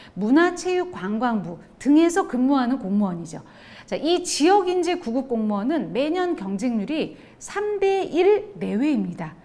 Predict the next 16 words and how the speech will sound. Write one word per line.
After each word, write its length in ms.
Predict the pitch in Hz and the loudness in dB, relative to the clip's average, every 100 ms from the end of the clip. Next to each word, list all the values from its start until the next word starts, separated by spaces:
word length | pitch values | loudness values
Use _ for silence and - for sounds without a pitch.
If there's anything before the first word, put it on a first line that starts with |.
| - - - - | -20 -20 -20 -10
자, 100 | 214 | -4
일반 560 | 214 339 392 415 392 | 2 6 8 6 4
구급 320 | - 254 302 311 | 0 -2 -2 0
공무원 380 | 294 269 269 | 2 4 4
시험에 360 | 277 349 302 285 | 2 0 0 0
비하면 380 | 185 190 190 269 | -4 -6 -4 -4
십 320 | 254 - - | -6 -10 -10
분의 240 | 427 440 | -8 -4
일 140 | 403 294 | -2 0
정도의 420 | 277 220 226 220 | 0 0 0 -2
낮은 560 | 175 190 269 262 254 - | -2 -4 -2 -4 -4 -8
경쟁률이니까 840 | - 202 214 220 196 185 175 240 247 | -8 -4 -2 -2 -2 -6 -8 -8 -10
정말 540 | - 214 285 381 359 | -8 -6 -4 -4 -4
유리한 400 | 202 226 320 311 | -4 -4 -2 -2
조건인 400 | 214 - 185 165 | -2 -6 -8 -8
거죠. 300 | 160 160 139 | -12 -14 -16